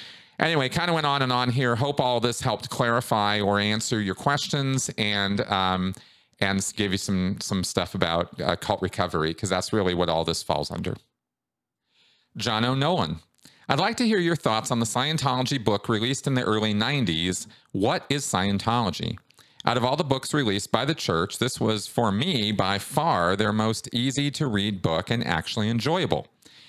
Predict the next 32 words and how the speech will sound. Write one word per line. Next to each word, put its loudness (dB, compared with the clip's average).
It 2
really 2
got 0
me 0
curious 0
about 0
Scientology, 0
such -2
was 2
its -4
ability 0
to 0
explain 0
Scientology 0
concepts -2
and 2
make -2
them 0
seem 0
reasonable, 0
even 0
though 2
I 0
knew 2
they 0
were 2
an 0
insidious 0
cult 0
that -2
ruined 0
lives. -2